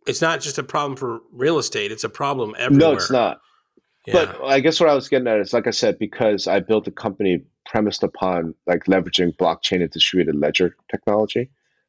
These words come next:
Speaker 2: I'm wondering if something like that might be the answer going forward, right? Because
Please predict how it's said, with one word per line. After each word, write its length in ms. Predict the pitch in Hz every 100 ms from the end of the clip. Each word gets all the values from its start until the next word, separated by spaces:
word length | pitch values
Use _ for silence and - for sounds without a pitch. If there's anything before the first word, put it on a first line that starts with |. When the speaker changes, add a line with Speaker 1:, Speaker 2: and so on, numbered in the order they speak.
| -
Speaker 2:
I'm 120 | 104
wondering 240 | 113 120 117
if 80 |
something 260 | - 101 117
like 260 | 95 92 -
that 220 | 95 92 -
might 260 | 87 85 -
be 220 | 87 80
the 180 | - -
answer 280 | 85 82 -
going 200 | 76 73
forward, 580 | - 95 92 65 58 - _ _ _ _ _ _ -
right? 160 | 180 -
Because 600 | 202 - 127 110 -